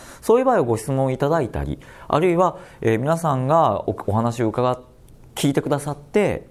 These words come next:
使えるところをね、取り入れて使っていただいて、これはちょっと使えないなっていうのは、ちょっとね、あの、自分の中で取り入れないみたいなやり方で聞いていただけたらというふうに思います。そうなってくると、怒りっていうふうに、えー、一口に言っても、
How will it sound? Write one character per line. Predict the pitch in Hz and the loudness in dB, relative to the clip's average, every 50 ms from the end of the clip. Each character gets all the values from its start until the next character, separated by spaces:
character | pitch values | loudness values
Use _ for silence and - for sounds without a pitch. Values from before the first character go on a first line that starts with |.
| - | -18
使 | - - - - 233 269 302 | -14 -10 -4 0 2 4 4
え | 311 | 4
る | 302 294 | 2 2
と | 302 330 | 0 0
こ | 294 311 320 | 2 2 2
ろ | 339 330 117 | 4 2 2
を | 82 | 0
ね、 | 76 90 135 196 - - - - - - | -2 -4 -6 -6 -8 -14 -20 -20 -16 -6
取 | - 107 110 110 110 113 | -2 0 0 2 2 2
り | 110 | 2
入 | 101 101 | 0 0
れ | 110 | 0
て | 107 - 208 | 0 -2 -4
使 | - - - 98 | -4 -4 -6 -6
っ | 87 | -6
て | - - | -4 -4
い | 85 | -2
た | 92 92 | -2 0
だ | 87 82 | 0 0
い | 82 | 0
て、 | - - 131 | 0 0 0
こ | - - - - 117 120 | 0 -2 -2 0 2 2
れ | 127 | 2
は | 151 180 208 | 2 2 0
ち | - | 0
ょ | 285 | -2
っ | 262 | -2
と | 294 | -2
使 | - - - 170 165 165 | -4 -2 -2 -2 0 0
え | |
な | 170 170 165 | 0 0 0
い | 165 | 0
な | 165 170 | 0 -2
っ | 165 170 | -2 -2
て | - | -2
い | 135 | -2
う | |
の | 127 135 | 0 2
は、 | 147 131 104 76 - | 2 2 0 -2 -6
ち | - | -10
ょ | 80 | -14
っ | - | -10
と | - 76 69 | -8 -6 -4
ね、 | 78 101 87 - | -4 -4 -4 -4
あ | 80 | -4
の、 | 85 | -4
自 | 82 87 90 | -4 -2 -2
分 | 92 | -2
の | 92 | -2
中 | 98 92 - 78 | -2 -2 -2 -4
で | 73 | -4
取 | - 80 85 95 | -4 -4 -2 0
り | 98 | 0
入 | 107 113 | 0 0
れ | 123 | 0
な | 135 123 | 0 -2
い | 87 | -2
み | 82 78 | -4 -6
た | 76 78 78 | -6 -6 -6
い | 78 | -4
な | 82 87 85 - - - - - - | -4 -6 -6 -6 -10 -16 -20 -8 -2
や | - 90 | 0 0
り | 90 | 0
方 | 98 - 101 - 139 | 0 -2 -4 -2 -2
で | - - | -4 -4
聞 | - - 95 | -4 -4 -6
い | 85 | -4
て | 78 87 | -2 -2
い | 85 | -2
た | 82 - | -2 -2
だ | 82 80 80 | -4 -4 -4
け | - 80 | -6 -6
た | - 80 76 | -6 -4 -4
ら | 78 78 | -4 -4
と | - - 78 | -4 -4 -2
い | 82 | -2
う | 80 | -4
ふ | 76 - | -4 -4
う | 85 | -4
に | 78 | -6
思 | 65 - 82 | -6 -6 -8
い | |
ま | - 65 67 - | -8 -10 -10 -12
す。 | - - - - - - - | -12 -14 -18 -20 -20 -20 -16
そ | - - - 262 294 | -4 0 2 2 4
う | 339 | 2
な | 349 | 2
っ | 339 | 0
て | - | -2
く | 285 131 | -2 0
る | 110 | 0
と、 | 101 - - - - | 0 -2 -2 -2 -2
怒 | 139 127 - 214 240 262 | -2 0 2 2 2 2
り | 330 | 0
っ | 370 | -2
て | - - - - - 151 | -2 -6 -8 -4 -2 0
い | 113 | 0
う | 98 | 0
ふ | 92 - - - | -2 -4 -4 -4
う | |
に、 | 90 82 85 76 - - - - | -2 -2 -2 -4 -8 -12 -10 -6
え | - 85 76 76 78 76 73 - - | -2 -2 0 0 0 -2 -4 -6 -12
ー、 | - - - | -20 -18 -14
一 | - - - - 127 | -12 -2 0 0 0
口 | - - - - 87 | 0 -4 -10 -10 -10
に | 82 - | -10 -8
言 | - - | -10 -12
っ | - | -10
て | - - 98 | -6 -2 0
も、 | 92 123 147 113 82 - - | 0 2 0 0 -2 -6 -10